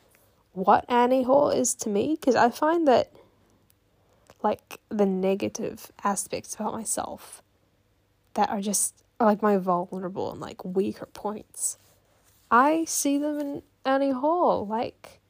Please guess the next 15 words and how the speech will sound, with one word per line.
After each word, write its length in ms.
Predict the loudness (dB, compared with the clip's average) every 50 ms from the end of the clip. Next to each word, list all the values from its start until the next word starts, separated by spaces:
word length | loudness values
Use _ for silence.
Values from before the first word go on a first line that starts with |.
| _ _ _ _ _ _ _ _ _ _ _ _ _ _ _
when 160 | 2 4 4
I 100 | 6 4
was 100 | 2 2
watching 360 | 0 0 -2 -2 -6 -6 -6
this 140 | -6 -6 -4
film, 220 | -2 -2 -2 -2 -2
it 60 | -6
kind 260 | -8 -4 -2 -2 0
of 220 | 0 0 -2 -2 2
brought 300 | 4 6 6 6 4 2
those 220 | 0 0 0 2
out 220 | 4 4 4 4 4
of 80 | 2
me 240 | -2 -6 -10 -10 -10 -10
and 380 | -10 -8 -8 -8 -10 -12 -16